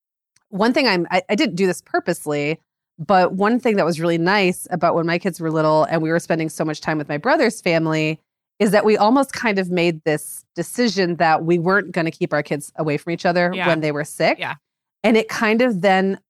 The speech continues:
Speaker 1: I felt like it almost gave us a collective immunity that was
Speaker 2: Yeah.
Speaker 1: better than had we
Speaker 2: Yeah,
Speaker 1: kind of been
Speaker 2: like a
Speaker 1: more
Speaker 2: little tribe.
Speaker 1: isolated.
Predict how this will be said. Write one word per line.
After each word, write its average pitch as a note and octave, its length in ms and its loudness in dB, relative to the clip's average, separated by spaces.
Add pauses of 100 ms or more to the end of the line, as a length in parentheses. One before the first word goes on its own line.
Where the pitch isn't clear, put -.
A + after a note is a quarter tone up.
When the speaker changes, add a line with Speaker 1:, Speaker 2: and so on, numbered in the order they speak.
(140)
Speaker 1:
I A#3+ 260 4
felt F#3 440 2
like E3 500 0 (420)
it G#3 140 0
almost G3 480 2
gave F3+ 260 2
us F3+ 380 0
a F3+ 100 0
collective E3 720 -2
immunity C4 520 2
that A3+ 220 4
was - 120 2
Speaker 2:
Yeah. F4 140 -2
Speaker 1:
better G#3+ 460 4
than F#3+ 520 2 (320)
had F#3+ 320 2
we F3+ 380 4
Speaker 2:
Yeah, A3 160 0
Speaker 1:
kind F#3+ 180 2
of E3+ 80 -2
been F#3+ 140 2
Speaker 2:
like - 20 4
a F3+ 60 4
Speaker 1:
more F3 60 4
Speaker 2:
little F3 140 4
tribe. A#3+ 300 2
Speaker 1:
isolated. C4+ 280 2